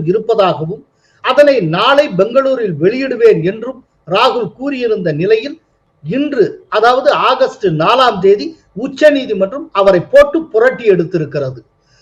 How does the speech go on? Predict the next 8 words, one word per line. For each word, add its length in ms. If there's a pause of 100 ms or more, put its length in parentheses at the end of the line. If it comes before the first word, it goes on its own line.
(160)
ரஃபேல் 460
விவகாரத்தில் 680
பொய் 220
பேசியதற்காக 880 (280)
உச்ச 340
நீதிமன்றத்திடம் 760 (440)
நிபந்தனையற்ற 800
மன்னிப்பு 440